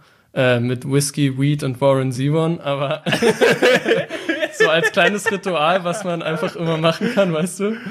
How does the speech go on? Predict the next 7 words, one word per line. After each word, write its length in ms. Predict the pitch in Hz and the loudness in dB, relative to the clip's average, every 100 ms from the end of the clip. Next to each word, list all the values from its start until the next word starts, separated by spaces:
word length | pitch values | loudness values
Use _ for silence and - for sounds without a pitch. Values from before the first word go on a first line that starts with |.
| 269 262 226 - | -12 -14 -16 -4
Aber 760 | 147 156 156 156 151 151 - _ - | 2 2 4 4 2 -2 -8 _ -10
die 100 | 147 | -2
Sache 320 | 147 175 185 | 0 0 0
ist 200 | 151 - | -6 -4
die, 280 | 170 151 - - _ _ _ _ - | -2 -2 -2 -10 _ _ _ _ -6
im 120 | 160 | -4
Endeffekt, 760 | 147 175 190 185 160 165 - - | 0 0 -2 2 0 0 -8 -20